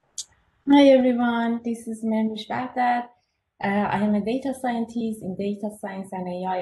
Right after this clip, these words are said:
elite team in I B M, and, uh, I have background in data science with a P H D in the field. And I've been working with Deepak, uh, during last year, around eight months,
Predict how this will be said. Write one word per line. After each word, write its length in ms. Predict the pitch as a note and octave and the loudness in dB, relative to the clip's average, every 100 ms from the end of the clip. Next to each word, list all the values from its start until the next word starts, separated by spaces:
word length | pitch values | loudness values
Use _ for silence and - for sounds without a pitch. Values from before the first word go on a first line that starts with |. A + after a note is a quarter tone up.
| - | -6
elite 400 | F3+ G#3+ C4+ - | -6 -6 -6 -6
team 340 | B3 A#3+ A#3 | -4 -4 -2
in 60 | G#3+ | -4
I 180 | G#3+ G#3 | -2 -4
B 200 | G3+ G3+ | -4 -4
M, 320 | G3 F#3+ G3+ - _ _ _ _ | -4 -4 -6 -10 _ _ _ _
and, 640 | F#3+ F#3+ F#3 F3+ F3+ F3+ | -6 -4 -4 -4 -4 -6
uh, 280 | F3+ F3+ F3 E3+ | -4 -4 -4 -4
I 20 | |
have 260 | F3 F#3+ G3 | -4 -6 -6
background 520 | G3 G3 G3 F#3 F#3 | -6 -6 -8 -6 -6
in 180 | F3 E3+ | -8 -6
data 300 | G#3+ A#3+ B3 - | -4 -4 -6 -6
science 400 | A3+ G#3+ G#3+ G#3+ | -4 -2 -4 -8
with 160 | F3 E3+ | -14 -12
a 140 | F3 | -12
P 240 | - B3 A#3+ | -6 -4 -4
H 200 | A#3 - | -8 -8
D 60 | A3+ A3 | -4 -2
in 60 | A3 | 0
the 200 | G#3+ G#3 | -2 -2
field. 400 | - G3+ G3+ G3+ - _ _ _ _ _ _ _ _ - | -2 0 0 -4 -14 _ _ _ _ _ _ _ _ -10
And 260 | - G3 F#3+ | -2 0 0
I've 280 | - F#3 F3+ | 0 -2 0
been 200 | G#3 G#3 | 2 4
working 680 | G#3 G3+ G3+ - G3+ F#3+ F#3 | 2 0 -2 -2 -2 -2 -8
with 180 | F3 F3 | -10 -4
Deepak, 680 | G#3+ G#3+ G#3+ G3 F#3+ F#3+ - - | -6 -6 -8 -4 -4 -6 -12 -10
uh, 520 | F#3 F3+ F3 E3+ E3+ F3 _ _ | -6 -4 -4 -6 -8 -12 _ _
during 520 | F#3 F3+ F3 F3 F3 F3 | -4 -2 -2 -4 -6 -6
last 320 | F3+ F3+ - | -8 -10 -12
year, 560 | F#3+ G3+ G3 G3 F#3+ - | -4 -4 -2 -4 -4 -6
around 480 | F3 F3 F3 E3+ E3+ - | -8 -8 -6 -6 -6 -4
eight 240 | G#3+ G#3+ | -4 -4
months, 380 | A#3+ G#3+ G#3+ G#3 | -6 -4 -4 -6